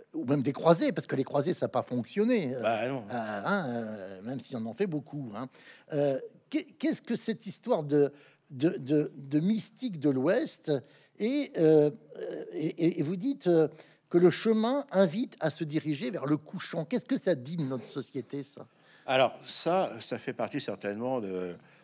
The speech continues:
Speaker 2: De, de nos croyances profondes, euh, de nos ontologies premières, donc, euh, entre le soleil levant et le soleil couchant.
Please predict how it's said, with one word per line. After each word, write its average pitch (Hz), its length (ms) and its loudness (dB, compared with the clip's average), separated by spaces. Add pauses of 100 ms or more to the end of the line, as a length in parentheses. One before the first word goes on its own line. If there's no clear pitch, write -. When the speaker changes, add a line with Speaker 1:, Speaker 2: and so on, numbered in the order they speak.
(220)
Speaker 2:
De, 95 240 -12
de 98 140 -10
nos 101 120 -8
croyances 104 480 -4
profondes, 135 580 -4
euh, 101 280 0
de 98 80 -6
nos 101 220 -6
ontologies 113 480 -2
premières, 120 460 -4
donc, 101 260 -10
euh, 92 120 0 (380)
entre 98 280 -10
le 98 100 -8
soleil 101 340 -6
levant 104 300 -8
et 95 40 -4
le 87 60 -6
soleil 92 340 -8
couchant. - 360 -6